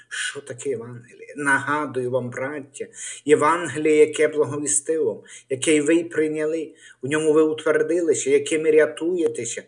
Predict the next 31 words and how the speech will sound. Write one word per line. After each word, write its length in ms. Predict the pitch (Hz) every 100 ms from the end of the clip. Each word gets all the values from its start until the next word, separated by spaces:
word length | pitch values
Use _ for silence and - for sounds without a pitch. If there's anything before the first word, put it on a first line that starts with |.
| - - -
якщо 360 | 131 - 143
викладене 840 | 120 131 165 180 - 156 151 151 147
утримуєте 800 | 143 143 147 147 143 135 143
так, 440 | - - 156 160 -
як 200 | 139 123
я 340 | 123 151 156
благовістив 880 | 156 151 139 147 147 - - 175 156
вам, 180 | 104 87 _ - -
якщо 320 | 151 151 -
тільки 580 | - - 165 160 165 160
не 140 | 151 147
марно 520 | 151 143 135 143 123
повірили. 480 | 143 147 139 117 - _ - - -
Бо 80 | 139
я 140 | 147
спочатку 680 | 135 - 143 - 143 - 151
дав 440 | 135 135 165 143 135
вам, 340 | 151 165 160 - _ _
що 200 | - -
й 80 | 143
сам 440 | - - 165 151
прийняв, 540 | 120 127 120 113 104 110
тобто, 360 | 147 123 - 139
що 200 | - 135
Христос 840 | - 139 139 - - 147 151 -
помер 440 | - 147 143 147 139
за 220 | - 139
наші 420 | 127 120 - 131
гріхи, 520 | 120 123 123 - 127 - - - -
за 180 | - 127
Писанням, 680 | 135 - 151 143 143 107